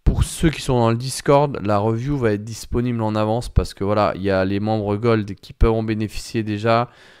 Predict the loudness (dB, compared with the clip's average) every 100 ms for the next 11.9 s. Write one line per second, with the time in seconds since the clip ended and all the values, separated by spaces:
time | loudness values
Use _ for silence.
0 | _ -10 -4 -2 -2 -2 -2 -4 -4 -6
1 | -8 -8 -6 2 4 4 2 -20 _ _
2 | -6 -4 -4 -2 0 2 2 0 -4 0
3 | 2 2 4 4 6 2 0 0 -2 -8
4 | -20 -10 -2 0 0 -2 -4 -4 -8 -20
5 | -20 -20 -4 0 2 0 -2 0 2 0
6 | -2 -10 -6 -6 -4 -2 -2 -4 -6 -2
7 | -2 0 2 4 2 0 -2 -2 -2 0
8 | 0 2 -2 -2 -2 0 4 2 0 -2
9 | 0 4 4 4 4 2 -2 -2 0 0
10 | 0 -2 -6 0 2 2 0 2 6 6
11 | 4 4 6 6 2 0 0 0